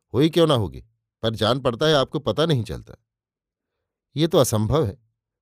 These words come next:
मैं ऑफिस में ही रात दिन रहता हूं, प्रत्येक आदमी को देखता रहता हूं,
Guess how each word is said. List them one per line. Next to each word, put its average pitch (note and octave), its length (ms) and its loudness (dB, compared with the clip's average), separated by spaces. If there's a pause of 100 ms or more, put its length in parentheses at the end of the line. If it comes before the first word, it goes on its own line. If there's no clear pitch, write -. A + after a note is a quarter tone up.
(120)
मैं A#2+ 80 2
ऑफिस A#2+ 380 2
में C#3 120 -2
ही E3 140 2
रात C3 200 2
दिन B2 180 -2
रहता G2 240 -4
हूं, A#2 140 -6 (640)
प्रत्येक C#3 460 0
आदमी B2 260 2
को B2 100 -4
देखता G2 340 -4
रहता A#2 260 -2
हूं, E2+ 120 -10